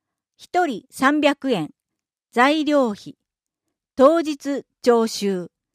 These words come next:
持ち物、エプロン、マスク、三角巾、手拭きタオル、筆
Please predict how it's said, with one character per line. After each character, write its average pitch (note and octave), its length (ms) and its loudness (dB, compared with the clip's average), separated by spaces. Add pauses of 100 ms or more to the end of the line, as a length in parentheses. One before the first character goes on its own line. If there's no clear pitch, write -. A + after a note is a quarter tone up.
(600)
持 A#3 160 -2
ち E4 140 -2
物、 G#3+ 320 0 (680)
エ F4 100 0
プ D4+ 180 -4
ロ F#3 180 -2
ン、 D#3 80 -18 (280)
マ B3 200 0
ス - 120 -12 (140)
ク、 E3+ 200 -14 (300)
三 D4 320 -2
角 C#4+ 240 -4
巾、 - 300 -12 (680)
手 B3 120 2
拭 D#4+ 140 -2
き D4+ 200 -8
タ C4 260 0
オ G3 80 -4
ル、 E3 180 -14 (480)
筆 A#3+ 140 -6